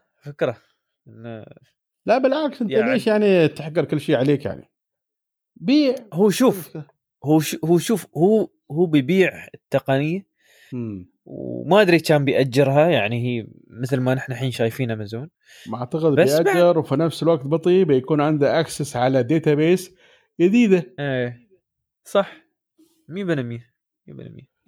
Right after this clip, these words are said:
Speaker 2: شغال أبوي، شغال. هذا، هذا لو يودر عن السياسة بس، لو يودر عن،
Speaker 1: مم.
Speaker 2: لو يصطلب شوي، لو يصطلب يتأدب يودر عن السياسة،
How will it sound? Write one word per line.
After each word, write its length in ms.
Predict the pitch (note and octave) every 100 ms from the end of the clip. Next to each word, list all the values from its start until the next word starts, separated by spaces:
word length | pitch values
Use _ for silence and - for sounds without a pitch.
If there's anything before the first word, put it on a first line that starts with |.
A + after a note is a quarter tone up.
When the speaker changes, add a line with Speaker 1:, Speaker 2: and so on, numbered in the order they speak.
| -
Speaker 2:
شغال 500 | _ - E3+ B3 D4
أبوي، 220 | A3 A3+ D3+
شغال. 440 | - B2+ F#3+ F#3+
هذا، 520 | C#3+ D#3+ C3 G#2+ F#2+ - _ _
هذا 320 | G3 C4+ C4
لو 100 | F#3+
يودر 340 | E3+ G3+ G3 E3
عن 140 | E3+
السياسة 640 | D#3 - C3+ D#3+ D3 B2
بس، 440 | A#2+ C3+ - - - _ _ _ _ -
لو 120 | B2
يودر 260 | C#3+ C#3+ C3+
عن، 80 |
Speaker 1:
مم. 200 | C#3 B2+
Speaker 2:
لو 80 | B2+
يصطلب 420 | B2+ - F#3+ F3+
شوي، 280 | C3+ C#3 C3
لو 100 | A#2+
يصطلب 360 | A#2 - D3 B2
يتأدب 420 | A#2 B2+ B2 A2+
يودر 280 | A2 B2+ A#2+
عن 140 | A#2+
السياسة، 540 | A2+ - B2 C3+ F#3+